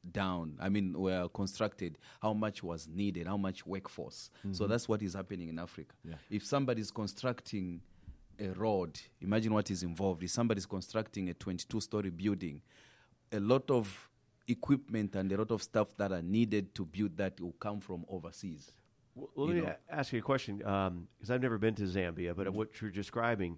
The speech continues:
Speaker 1: Mm.
Speaker 3: is it correct to kinda say, um, uh, are they at the point that we were in what decade, would you say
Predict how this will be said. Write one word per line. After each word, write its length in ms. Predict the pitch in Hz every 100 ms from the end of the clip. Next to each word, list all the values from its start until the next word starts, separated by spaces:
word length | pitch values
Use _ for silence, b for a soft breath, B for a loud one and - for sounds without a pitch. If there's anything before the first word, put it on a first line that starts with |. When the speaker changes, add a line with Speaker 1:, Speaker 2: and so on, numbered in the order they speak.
| B 90
Speaker 1:
Mm. 140 | 82 -
Speaker 3:
is 100 | 101
it 120 | 107
correct 260 | - 123 -
to 60 |
kinda 240 | - 123 104
say, 400 | - 107 107 101
um, 460 | 98 95 87 82 B B B - -
uh, 380 | 82 78 50 - - _ - -
are 160 | 104
they 160 | 110 135
at 80 | 127
the 80 | -
point 340 | 135 135 120
that 140 | 95
we 120 | 104 123
were 200 | 123 110
in 100 | 101
what 240 | 120 -
decade, 440 | 110 113 87 78 90
would 140 | 87
you 60 | 87
say 440 | - 82 78 80